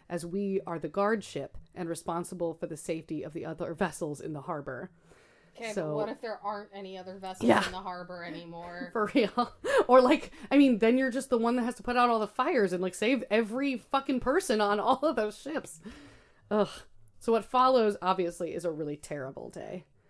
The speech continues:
Speaker 1: Eh, for everyone, but for Frank, because, like, he is in charge of keeping so many people safe, and they're not safe.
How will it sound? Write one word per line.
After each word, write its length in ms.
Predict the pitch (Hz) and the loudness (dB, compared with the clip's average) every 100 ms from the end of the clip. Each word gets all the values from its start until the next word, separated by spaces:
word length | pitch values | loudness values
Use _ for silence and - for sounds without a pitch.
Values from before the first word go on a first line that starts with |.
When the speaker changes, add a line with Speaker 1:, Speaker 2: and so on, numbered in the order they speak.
| _ _ | _ _
Speaker 1:
Eh, 140 | - 196 - | 0 0 0
for 160 | 185 | 2
everyone, 540 | 175 175 160 151 139 151 | 2 2 -2 -6 -8 -6
but 180 | 160 - | -6 -4
for 140 | 170 | -6
Frank, 360 | - 208 165 - | -4 -4 -4 -6
because, 280 | 160 165 151 | -8 -6 -8
like, 140 | 147 | -10
he 280 | - 185 160 | -6 -6 -2
is 220 | 170 151 | -2 -2
in 140 | 170 | -6
charge 520 | 165 185 185 151 147 170 | -6 -4 -2 -4 -8 -10
of 140 | 175 | -10
keeping 260 | - 175 165 | -6 -6 -4
so 200 | - 180 | -4 -4
many 120 | 175 | -4
people 200 | 175 170 | -4 -6
safe, 240 | 185 160 | -4 -6
and 160 | 160 170 | -6 -6
they're 80 | 151 | -6
not 300 | 160 156 - | -8 -8 -10
safe. 420 | 156 113 170 | -10 -10 -14